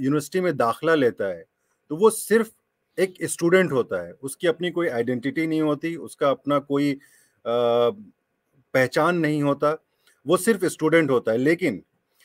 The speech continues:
जब वो लड़-, लिटरेरी और कल्चरल एक्टिविटीज को ज्वाइन करता है या भी कोई भी कल्चरल क्लब को ज्वाइन करता है,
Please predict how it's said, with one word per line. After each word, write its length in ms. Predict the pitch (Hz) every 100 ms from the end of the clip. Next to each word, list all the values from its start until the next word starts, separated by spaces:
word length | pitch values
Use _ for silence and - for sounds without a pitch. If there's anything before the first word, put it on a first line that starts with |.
| _ 123
जब 300 | 170 196 180
वो 140 | 214
लड़-, 380 | 160 151 - 135
लिटरेरी 480 | 143 156 170 175 208
और 200 | 196 -
कल्चरल 440 | 151 143 185 202
एक्टिविटीज 960 | 165 143 - 160 156 151 185 202 160 - _ _ _ -
को 120 | 180
ज्वाइन 420 | 139 135 147 180
करता 420 | 165 147 135 151 160
है 140 | 151
या 140 | 147
भी 140 | 151 180
कोई 360 | - 147 156
भी 140 | 165 180
कल्चरल 520 | 156 143 139 160 170
क्लब 380 | - 151 180 147
को 100 | 185
ज्वाइन 300 | 147 143 139
करता 400 | 135 120 - 127
है, 140 | 147